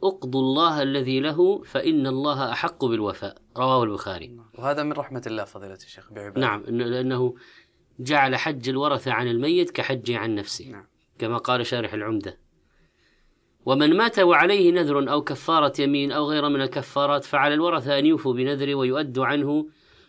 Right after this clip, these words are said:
Speaker 1: ما عليه، كما جاء في حديث عمرو بن شعيب عن أبي عن جده أن العاص بن وائل نذر في الجاهلية أن ينحر مئة بدنة فلم يف بنذره،
Speaker 2: نعم.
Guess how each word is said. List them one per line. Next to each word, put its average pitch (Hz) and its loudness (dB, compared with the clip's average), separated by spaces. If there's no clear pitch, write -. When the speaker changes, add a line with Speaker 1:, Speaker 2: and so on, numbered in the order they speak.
Speaker 1:
ما 139 4
عليه، 127 2
كما 180 4
جاء 160 2
في 143 -4
حديث 147 0
عمرو 147 2
بن 131 0
شعيب 139 0
عن 131 -2
أبي 135 0
عن 123 0
جده 135 -4
أن 131 0
العاص 131 2
بن 120 0
وائل 139 2
نذر 160 4
في 147 -8
الجاهلية 143 2
أن 139 2
ينحر 143 2
مئة 143 2
بدنة 127 0
فلم 165 2
يف 160 2
بنذره، 101 -2
Speaker 2:
نعم. 107 -20